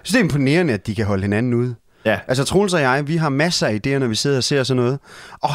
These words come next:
Speaker 1: det kunne være fedt. Ej, hvad nu, hvis man." Men vi vil aldrig nogensinde, og jeg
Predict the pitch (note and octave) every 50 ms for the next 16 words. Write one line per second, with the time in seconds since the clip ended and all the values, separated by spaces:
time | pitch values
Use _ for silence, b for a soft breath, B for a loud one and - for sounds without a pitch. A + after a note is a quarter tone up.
0 | C3+ - D#3 C#3+ D3 B2+ A#2 - - D#3 D3+ - - D3+ D3 C#3 D3+ D#3+ E3 D#3+
1 | D3+ D3 - C#3+ A#2 A2 G#2+ b b b b b b - B2+ B2 A#2+ A#2 G2+ G2+
2 | - - _ - C#3+ D#3+ D#3 _ _ _ - C#3 B2+ B2+ C3+ F3 F#3+ E3+ _ _
3 | _ A#2+ A2 B2+ C#3 D3 D#3+ G3 G3+ - - A2 G#2 G2+ G2+ A2